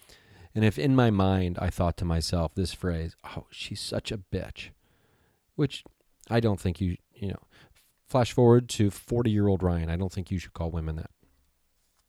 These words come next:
But the moment I thought that, I would, I would end my relationship with someone. So I was like, "Well, no going back." It's like you can break a, you can glue a vase together, but it's still got a crack.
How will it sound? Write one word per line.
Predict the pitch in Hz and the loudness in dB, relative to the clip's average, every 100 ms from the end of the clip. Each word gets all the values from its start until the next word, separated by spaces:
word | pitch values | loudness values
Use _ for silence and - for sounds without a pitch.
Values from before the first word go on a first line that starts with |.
| _ _ _ _ _ _ _ _ _ _ _ _ _ _ _ - | _ _ _ _ _ _ _ _ _ _ _ _ _ _ _ -2
But | 98 95 - | 0 0 -2
the | 113 | 0
moment | 113 151 165 | 2 4 4
I | 90 | 0
thought | - - 90 85 | -2 -4 -2 -4
that, | - 78 | -6 -4
I | |
would, | 80 85 - _ _ | -4 -6 -10 _ _
I | 98 | 2
would | 95 90 - | 2 0 -2
end | 101 95 | -2 0
my | 87 | 0
relationship | 85 82 80 - 87 - - | 0 -2 -4 -6 -10 -12 -10
with | 107 90 | -10 -8
someone. | 98 95 104 - | -8 -10 -14 -10
So | - | -4
I | |
was | 98 | 0
like, | 98 | 2
"Well, | 110 135 | 2 2
no | - 104 | 4 4
going | 101 104 98 | 6 4 4
back." | 110 87 - - - - | 0 -2 -4 -14 -20 -10
It's | - | -4
like | 92 | -2
you | 104 92 | -2 0
can | 95 | 0
break | 87 101 98 | 4 2 2
a, | 87 | -2
you | 107 | -4
can | 101 95 | -2 0
glue | 101 120 | 4 6
a | 104 | 6
vase | 92 90 - | 4 0 -2
together, | 87 85 82 85 | -6 -4 -2 -2
but | 82 85 | -2 -2
it's | - | -4
still | - 98 | -4 -2
got | 87 | 0
a | 85 | -2
crack. | - 90 78 - | -4 -4 -4 -10